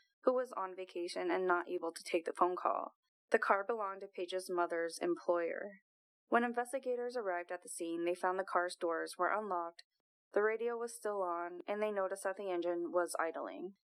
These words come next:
Paige's keys, wallet, and shoes were still inside the vehicle, along with an open bottle of beer. Prior to her disappearance, Paige had deposited a large sum of money into her account. The exact amount is unknown,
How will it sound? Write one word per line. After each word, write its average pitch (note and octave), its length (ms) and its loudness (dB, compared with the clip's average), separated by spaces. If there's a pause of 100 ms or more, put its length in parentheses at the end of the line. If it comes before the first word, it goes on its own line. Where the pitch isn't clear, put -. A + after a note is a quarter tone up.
(160)
Paige's B3+ 320 4
keys, G#3+ 480 0
wallet, F3 360 2
and F3+ 200 -8
shoes E3+ 360 -2
were F3 60 -4
still F3+ 280 2
inside F3 300 -2
the F3 40 -4
vehicle, G#3+ 640 0
along G3+ 240 -2
with G#3 140 -10
an G#3+ 100 -6
open F#3 320 -2
bottle D#3+ 420 -2
of F3 120 -4 (100)
beer. D#3 320 2 (240)
Prior A3+ 380 6
to A#3+ 100 -6
her G#3 180 -4
disappearance, D#3+ 840 -4
Paige G#3+ 320 2
had G#3+ 120 2
deposited F3+ 680 0 (260)
a G#3 160 2
large G3+ 400 -2
sum F3 400 -8
of F3 80 -2
money D#3+ 300 0
into F3 180 2
her D#3+ 180 2
account. E3+ 440 -2 (440)
The G#3+ 140 4
exact G3+ 380 -2
amount F#3 320 -6
is F#3 120 -8
unknown, F#3 540 -2